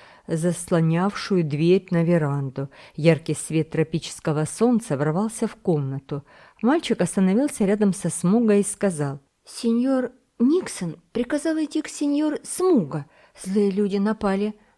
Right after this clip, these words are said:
на аккомпаменто Рио Путумайо. Они убили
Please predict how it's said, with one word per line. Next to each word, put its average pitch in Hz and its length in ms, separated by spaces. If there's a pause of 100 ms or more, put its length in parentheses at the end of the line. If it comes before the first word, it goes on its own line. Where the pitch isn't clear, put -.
на 202 220
аккомпаменто 220 1120 (340)
Рио 214 280
Путумайо. 226 760 (340)
Они 160 300
убили 185 640